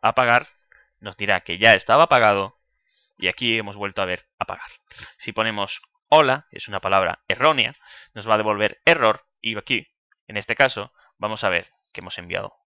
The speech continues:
hola. De la misma forma, si ponemos encender, nos va a decir encender, que es lo que he puesto, ¿ves? Este sería el típico "porque ha fallado", ¿no? Si no sabe,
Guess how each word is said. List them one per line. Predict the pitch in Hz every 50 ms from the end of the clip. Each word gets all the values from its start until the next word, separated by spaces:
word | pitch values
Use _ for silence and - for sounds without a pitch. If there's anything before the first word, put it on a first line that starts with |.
| _ _ _ _
hola. | - - - - - _ _ _ _ _ _ _ - - - - - - - - - _
De | - 110
la | 110 113
misma | 113 120 117 120 117
forma, | - 143 143 139 147 156
si | 156 - 110
ponemos | 98 98 101 101 104 - - - - _
encender, | - 107 - 123 139 160 190 208 - - _ _ _ _ _ _ _ _ _ _ _ _ _ _ _ _ _ _ _ _ _ _ _ _ _ _ _ _ _ _ _ _ _ _ _ _ _ _ _ _ _ _ _ _ _ _ _ _ _ _ _ _ _ - _ - - - - _ _
nos | 127 113 113
va | 120 123
a | 127
decir | 117 117 - - 139 139 123 - _ _ _ _ _ _ _ _ _ _ _ _ _ _ _ _ _ _ _ _ _ _
encender, | 117 113 107 - 101 95 - - 151 147 - -
que | -
es | - - -
lo | 113 113 104
que | - 98
he |
puesto, | - - 131 123 - - 113 - - -
¿ves? | - 98 98 - - _ - - - - - _
Este | - - - 113
sería | - 120 110 113 113 110 95 - - - -
el | - 117 113
típico | - - 127 - 120 104 117 110 101 -
"porque | - 107 - - 113
ha | 117
fallado", | - 120 104 113 143 156 135 120 113
¿no? | 117 127 131
Si | - - 107 98
no | 98 104
sabe, | 104 - 98 98 101 98 -